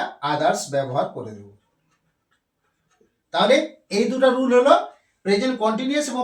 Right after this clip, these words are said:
প্রেজেন্ট ইনডেফিনিট টেন্সের রুল, সাবজেক্ট প্লাস am, is, are প্লাস মেইন ভার্ব আইএনজি প্লাস others, প্রেজেন্ট কন্টিনিউয়াস, আর প্রেজেন্ট ইনডেফিনিট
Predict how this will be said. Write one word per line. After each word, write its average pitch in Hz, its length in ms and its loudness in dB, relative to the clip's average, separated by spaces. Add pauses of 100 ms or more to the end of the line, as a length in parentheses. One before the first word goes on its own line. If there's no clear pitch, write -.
প্রেজেন্ট 240 340 -2
ইনডেফিনিট 254 320 -4
টেন্সের 262 320 -4
রুল, 294 140 -4 (440)
সাবজেক্ট 165 400 -2
প্লাস 277 180 2 (120)
am, 220 140 0
is, - 140 -6
are 277 140 4
প্লাস 262 160 0 (100)
মেইন 220 180 -4
ভার্ব 247 200 2
আইএনজি 240 340 -2
প্লাস 220 140 -4 (100)
others, 277 240 -2 (280)
প্রেজেন্ট 202 340 -4
কন্টিনিউয়াস, 247 480 -4 (500)
আর 160 160 2
প্রেজেন্ট 220 300 -2 (120)
ইনডেফিনিট 254 360 -4